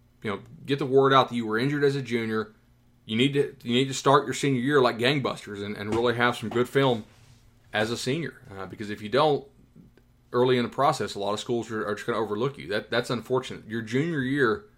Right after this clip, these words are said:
is probably the most important year you have as a recruit, not your senior year, because it, unlike,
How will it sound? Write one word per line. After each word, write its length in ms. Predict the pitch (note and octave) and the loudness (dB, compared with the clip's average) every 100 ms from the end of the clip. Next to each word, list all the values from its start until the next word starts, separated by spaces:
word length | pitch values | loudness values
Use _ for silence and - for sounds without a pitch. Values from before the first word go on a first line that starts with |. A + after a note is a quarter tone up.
| _ _ _ - | _ _ _ -10
is 140 | B2 | -10
probably 680 | - - C#3+ D#3+ F#3+ F#3 E3 | -10 -6 4 4 4 2 0
the 120 | C3 | -2
most 320 | A2+ C3 C#3 | 0 0 0
important 360 | C3 - B2 A2+ | -8 -4 -4 -2
year 120 | A#2 | -4
you 220 | A2 G#2 | -4 -6
have 380 | G2+ A2+ G#2 F#2 | -6 -2 -2 -4
as 180 | - F#2+ | -10 -12
a 60 | |
recruit, 360 | G2 - A2 - | -14 -10 -8 -6
not 180 | G2+ A2 | -4 -4
your 80 | - | -4
senior 300 | A#2+ A#2 G2 | -4 -4 -6
year, 180 | F2 E2 | -10 -12
because 300 | F#2+ G2+ G2 | -6 -6 -4
it, 100 | G2+ | -4
unlike, 540 | G#2+ A2+ C3 B2+ - | -2 2 2 0 -8